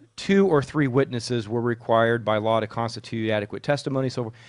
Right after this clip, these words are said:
the only Greek manuscript in any form which supports the words in heaven, the Father, the Word, and the Holy Ghost, and these three are one, and this is according to Jameson Fawcett Brown, um, is the, uh,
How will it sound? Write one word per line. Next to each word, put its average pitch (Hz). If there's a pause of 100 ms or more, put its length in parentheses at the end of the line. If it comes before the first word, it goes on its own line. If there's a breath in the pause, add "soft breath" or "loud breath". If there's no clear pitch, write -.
(220 loud breath)
the 131
only 208
Greek 165
manuscript 127
in 127
any 151
form 135
which 117
supports 123
the 120
words 117
in 110
heaven, 117
the 104
Father, 110
the 107
Word, 110
and 107
the 104
Holy 110
Ghost, 143 (380 loud breath)
and 117
these 123
three 123
are 117
one, 113 (280)
and 104
this 104
is 110
according 117
to 110
Jameson 110
Fawcett 110
Brown, 107 (600 loud breath)
um, 117 (680)
is 127
the, 117
uh, 101